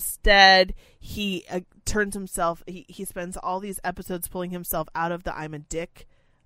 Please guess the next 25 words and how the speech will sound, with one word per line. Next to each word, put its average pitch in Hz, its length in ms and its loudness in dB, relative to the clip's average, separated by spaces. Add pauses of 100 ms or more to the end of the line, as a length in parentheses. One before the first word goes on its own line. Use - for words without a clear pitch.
(120)
uh, 175 280 0
mode, 175 580 -2
and 165 240 -10
you 165 120 -4
start 170 240 -2
to 175 80 -6
really 156 180 -4
like 151 260 -8
him 170 100 -8
again. 165 200 -6
You're 156 120 -6
like, 156 140 -8
"Okay, 185 220 -4
maybe 180 240 -6
he's 175 220 -8
not 165 260 -8
the - 60 -8
bastard 160 540 -4
that, - 140 -10
you 156 80 -6
know, 151 120 -8
you 156 160 -8
thought 160 220 -6
he 156 60 -4
was." 156 460 -4